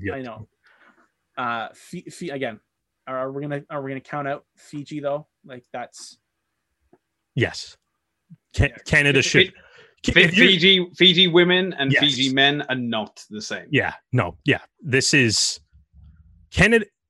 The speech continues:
Speaker 1: This is, this team should have gold medal expectations. The first step to winning a gold medal is running through your group.
Speaker 2: <laughs>
Speaker 1: They sh-, they sh-, like, they, they should finish first, and they should finish first by a lot.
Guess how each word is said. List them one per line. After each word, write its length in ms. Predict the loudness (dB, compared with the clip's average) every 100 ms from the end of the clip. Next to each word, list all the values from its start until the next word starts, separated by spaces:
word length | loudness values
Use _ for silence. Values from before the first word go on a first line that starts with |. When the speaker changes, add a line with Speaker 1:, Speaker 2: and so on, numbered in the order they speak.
| _ -20 _ -4
Speaker 1:
This 260 | 0 2
is, 260 | 4 2 2
this 220 | 2 0
team 220 | 2 2 2
should 160 | 2
have 140 | 0 2
gold 240 | 0 2
medal 260 | 0 2 0
expectations. 760 | 0 -2 -2 0 0 -2 -2
The 80 | -2
first 220 | -2 -2
step 180 | -2 -2
to 80 | 0
winning 180 | 0 0
a 80 | 0
gold 220 | -2 0
medal 260 | -2 -2
is 100 | -2
running 340 | -4 -6 -6 -8
through 180 | -10 -10
your 140 | -12
group. 340 | -14 -18 -18 _
Speaker 2:
<laughs> 60 | _ _ _ _ -20 _ -20 -20 _ -20 -4
Speaker 1:
They 60 | -2
sh-, 160 | 0
they 140 | 0 2
sh-, 160 | 2
like, 200 | 2 2
they, 140 | 2 2
they 200 | 2 0
should 420 | 0 2 0 0
finish 360 | -4 -2 -2
first, 360 | -2 -2 -2 -4
and 100 | -4
they 40 |
should 180 | -4 -6
finish 280 | -4 -8 -8
first 320 | -10 -10 -8
by 100 | -8
a 100 | -6
lot. 220 | -8 -12